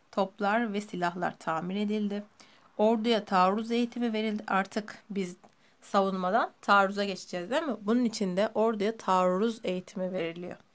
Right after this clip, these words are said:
İstanbul'daki depolardan bizden alınan silahlar geri alınıyor. Dış yardımlar alınmıştır. Mustafa Kemal'e başkomutanlık yetkisi sınırsız uzatılmıştır.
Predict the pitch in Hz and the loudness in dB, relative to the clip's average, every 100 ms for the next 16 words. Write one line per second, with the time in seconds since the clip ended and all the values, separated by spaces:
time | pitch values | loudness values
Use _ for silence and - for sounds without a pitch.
0 | _ - - - - - 208 - 277 277 | _ -20 -20 -20 -16 -8 -4 4 4 6
1 | 262 233 262 220 214 214 208 190 190 175 | 2 0 -2 -2 -2 0 0 0 -2 -6
2 | - _ - 214 190 233 254 214 196 202 | -8 _ -4 -4 2 2 4 2 2 0
3 | 180 - 180 180 180 175 175 185 196 185 | 0 -2 -4 -4 -2 -6 -6 -8 -6 -4
4 | 175 175 165 156 _ _ _ _ _ _ | -4 -6 -8 -10 _ _ _ _ _ _
5 | _ _ _ _ _ _ _ 247 240 254 | _ _ _ _ _ _ _ -6 0 6
6 | 226 202 190 175 147 - - 196 185 190 | 6 6 0 -2 -2 -4 -8 -6 -2 -2
7 | 226 - 233 226 - 202 - 240 240 254 | -4 -6 -8 -8 -10 -12 -8 -6 -4 -2
8 | 240 196 180 180 190 220 - - 196 185 | 0 0 -2 -4 0 0 0 -6 -4 -4
9 | 185 175 175 - 196 190 - 202 240 262 | -4 -6 -6 -10 -10 -10 -10 -12 -6 -6
10 | - - 208 190 190 - 254 262 - 208 | -8 -6 -4 -4 -6 -4 -4 -4 -8 -4
11 | 185 - 175 180 - - - | -4 -6 -10 -10 -12 -14 -18